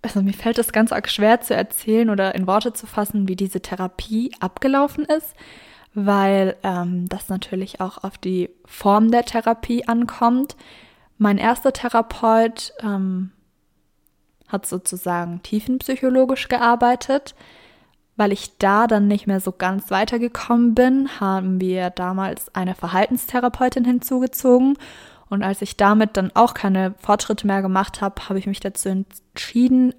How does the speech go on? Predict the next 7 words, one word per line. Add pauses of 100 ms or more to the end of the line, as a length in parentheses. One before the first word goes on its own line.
ähm, (1160)
analytisch
weiterarbeiten
zu
wollen. (800)
Und (840)
ja,